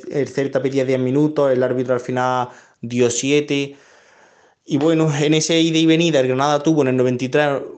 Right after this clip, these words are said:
como he comentado anteriormente, una ocasión para ganar de Soro, la desaprovechó y, y en un, en una bajada de, de Santimina y un pase a Denis Suárez,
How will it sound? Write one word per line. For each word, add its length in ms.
como 180
he 40
comentado 340
anteriormente, 640
una 140
ocasión 300
para 180
ganar 240
de 100
Soro, 420
la 300
desaprovechó 800
y, 640
y 160
en 140
un, 120
en 120
una 140
bajada 460
de, 500
de 80
Santimina 520
y 100
un 140
pase 240
a 20
Denis 240
Suárez, 460